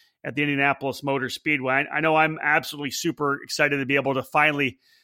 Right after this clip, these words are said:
uh, jump on board one of these Ignites. David Cole's had all the fun at, at, with you guys at Rock Island. I, I can't wait to race with you guys at Brickyard. But,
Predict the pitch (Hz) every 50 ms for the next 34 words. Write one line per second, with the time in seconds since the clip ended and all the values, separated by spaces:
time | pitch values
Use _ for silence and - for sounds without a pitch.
0 | _ _ - 135 135 120 147 156 143 143 143 147 135 147 151 147 139 147 147 143
1 | 143 139 123 139 135 123 123 139 143 147 147 - - - 160 151 147 139 120 -
2 | - 151 156 143 - 147 139 135 139 139 127 131 - - 151 143 139 139 131 131
3 | - - 131 135 135 123 143 147 135 143 135 131 - 135 127 131 123 120 - 143
4 | 143 143 135 127 127 139 - 139 - - 160 143 135 147 143 - - 139 135 139
5 | 127 - 123 - 139 139 127 139 139 127 123 120 - 147 156 143 - - 139 127
6 | 131 127 127 123